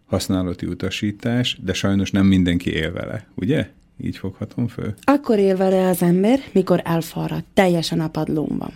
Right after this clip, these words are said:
Speaker 1: Aha, tehát mindig kell valaminek történnie, hogy
Speaker 2: Igen,
Speaker 1: valami
Speaker 2: igen.
Speaker 1: történjen, ugye?
Speaker 2: Mindig először beborul, és utána kisüt a nap.
Speaker 1: Értem, értem.
Speaker 2: És akkor mindennek el-, eljön a maga ideje, én úgy gondolom.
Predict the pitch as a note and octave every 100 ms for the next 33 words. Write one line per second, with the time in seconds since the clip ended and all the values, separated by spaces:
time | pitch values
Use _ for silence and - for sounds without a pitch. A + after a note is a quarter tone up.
0 | E3+ G#2+ A2 G2 G2+ G2 D3 C3+ - A#2+
1 | A#2 A#2 G#2+ F2 - G#2 - A2 G#2+ A2
2 | G2 G2+ G2 F#2+ F#2 F#2 E2+ F2 E2 D#2+
3 | F#2 B2 E3+ D4 B3 A3 A3 G#3+ F#3 -
4 | F#3 F3 E3 D#3+ F3 F3 F3+ G3 A#3 -
5 | - E3+ - G#3 C4 B3 A#3 G3+ F3 A3
6 | - G#3 F3 E3 - - - G#2+ F2+ -
7 | - B2 A2+ - - G2 - - G3+ A3+
8 | A3 G#3+ - - - - _ _ _ _
9 | - _ _ _ F4+ C4 G3 F3+ F3+ G#3
10 | F#3 - F3+ D#3+ E3 D#3+ E3 E3+ F3 F3+
11 | F3 F3 F3+ F3+ F3 F3+ F#3 F#3 F3+